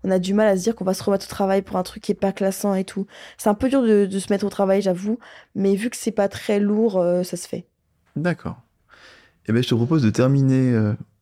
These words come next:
Speaker 2: notre, no-, notre échange. Euh, et j'aurais par, par trois ques-, par, par une question, ça serait de, que tu nous donnes trois conseils pour les passes. Tu vas, t'es en terminale, tu vas arriver en passe, euh, l'année prochaine, euh, en septembre.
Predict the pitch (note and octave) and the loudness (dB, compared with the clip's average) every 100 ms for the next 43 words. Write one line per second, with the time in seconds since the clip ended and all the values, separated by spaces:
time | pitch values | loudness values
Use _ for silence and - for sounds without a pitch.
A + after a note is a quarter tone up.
0 | - G#2 G#2 G2+ - G2 G2+ G2 G#2 G2+ | -2 0 2 0 -4 -2 0 0 0 -2
1 | F#2+ F#2+ - C3+ F3+ C3+ - - - - | -2 -4 -2 0 0 -4 -10 -20 -20 -20
2 | _ G#2 A2 G#2+ G2+ G2 F#2+ - - - | _ -2 0 0 0 0 -2 -4 -8 -14
3 | _ _ G#2 G#2 A#2 _ - G2 G2 A2+ | _ _ -2 0 0 _ -2 -2 0 -2
4 | - D#3 B2 - B2 - G#2 A#2+ B2 B2 | 0 0 -2 -2 -2 0 0 2 0 0
5 | A2+ - C3+ E3 - C#3 C#3 A#2 G#2+ G#2+ | -2 -2 -2 -2 -2 -2 0 2 2 0
6 | - - - - - B2+ B2+ C#3 C3+ E3 | -4 -20 -20 -6 0 2 4 2 2 -2
7 | D3+ C3+ - C#3 C#3 A2+ - - _ _ | 0 0 0 0 2 -2 -6 -20 _ _
8 | - G#2+ - F2 - - - G#2+ - F2+ | 0 0 0 -2 -4 -6 -2 -2 -2 -2
9 | G#2 A2 G#2+ G2+ G#2+ B2+ - G2 G2+ G#2 | 0 2 2 2 2 0 -4 -2 0 2
10 | G#2+ G#2 A2+ A2+ - G2+ G#2+ A2+ A2+ G#2 | 2 2 0 0 -2 0 2 2 0 -2
11 | - B2 B2 - - - - - G2+ G#2 | 0 0 0 -4 -16 -20 -20 -6 -2 0
12 | G2+ G2+ - - G#2+ B2+ | 0 -2 -2 -2 0 0